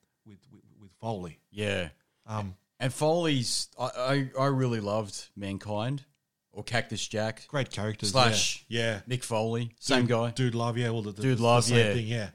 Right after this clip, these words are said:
Speaker 1: yeah.
Speaker 2: And he started off in, uh, was it, you'll have to correct me, man, I'm no expert here. Was it E C W
Speaker 1: Correct.
Speaker 2: started off?
Speaker 1: Yeah, yeah.
Speaker 2: And then he made his way to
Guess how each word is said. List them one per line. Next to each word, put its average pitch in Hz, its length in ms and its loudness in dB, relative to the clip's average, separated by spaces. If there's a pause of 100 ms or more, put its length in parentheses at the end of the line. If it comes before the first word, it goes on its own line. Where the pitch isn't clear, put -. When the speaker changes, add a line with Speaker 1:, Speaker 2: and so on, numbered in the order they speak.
(120)
Speaker 1:
yeah. 107 120 -14
Speaker 2:
And 127 160 2
he 151 140 6
started 127 440 4
off 117 280 -2
in, 110 220 -2
uh, 101 240 -2 (380)
was 117 140 -4
it, 135 120 -4 (180)
you'll 139 200 4
have 131 120 4
to 117 100 -6
correct 104 320 -8
me, 92 100 -6
man, 90 280 -6
I'm 107 80 -2
no 104 200 -2
expert 95 360 -8
here. 95 100 -6
Was 104 240 -4
it 117 180 -6
E 127 120 0
C 127 220 -2
W 104 300 -2
Speaker 1:
Correct. 117 140 -2
Speaker 2:
started 113 340 -2
off? 147 320 -6 (180)
Speaker 1:
Yeah, - 80 -20
yeah. - 600 -8
Speaker 2:
And 120 100 4
then 131 140 8
he 127 220 4
made 127 260 4
his 151 200 -4
way 120 600 2
to 110 920 -6